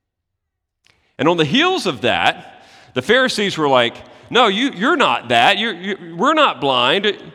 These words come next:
Uh, we're the ones that are the care providers. You're not the care provider." And Jesus corrects them and says, "No, I am. Let me tell you a story." And he starts talking about sheep and shepherds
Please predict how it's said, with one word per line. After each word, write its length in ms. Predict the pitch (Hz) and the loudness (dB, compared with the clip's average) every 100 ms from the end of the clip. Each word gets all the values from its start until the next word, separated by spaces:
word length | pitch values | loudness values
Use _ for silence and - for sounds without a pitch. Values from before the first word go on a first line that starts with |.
| - | -6
Uh, 140 | 156 | -4
we're 240 | 156 262 | -2 -2
the 100 | 330 | 0
ones 360 | 285 214 185 160 | 0 0 0 0
that 140 | 190 | 0
are 60 | 170 | 0
the 100 | 156 | -2
care 280 | - 180 160 | 0 0 0
providers. 480 | 139 127 120 123 151 | 0 2 2 0 -2
You're 160 | 269 | 0
not 180 | 285 170 | 0 0
the 60 | 156 | -2
care 240 | 165 143 | 0 0
provider." 440 | 135 123 120 131 | 0 2 4 4
And 160 | 160 175 | 2 -2
Jesus 380 | 147 220 208 190 | -2 -6 -6 -8
corrects 480 | - 185 175 147 - | -6 -2 -2 -2 -4
them 160 | 131 | -4
and 80 | 117 | -4
says, 240 | - 120 | -4 -4
"No, 200 | 131 147 | -2 -2
I 260 | 143 139 143 | -2 0 0
am. 200 | 123 104 | 0 -4
Let 120 | 120 | -4
me 80 | 131 | -6
tell 180 | 135 123 | -6 -6
you 140 | 110 | -6
a 20 | |
story." 480 | 101 - 180 95 76 - - - | -8 -8 -8 -6 -8 -12 -20 -10
And 80 | 180 | -8
he 60 | |
starts 300 | 175 208 175 | -4 -6 -6
talking 320 | - 156 - | -4 -4 -2
about 180 | 110 98 | -4 -6
sheep 440 | - 214 214 208 - _ _ - - - | -6 -4 -4 -8 -20 _ _ -20 -20 -16
and 140 | 85 | -12
shepherds 920 | 85 - 226 214 202 196 190 165 - | -10 -2 -2 0 -2 -2 -4 -10 -12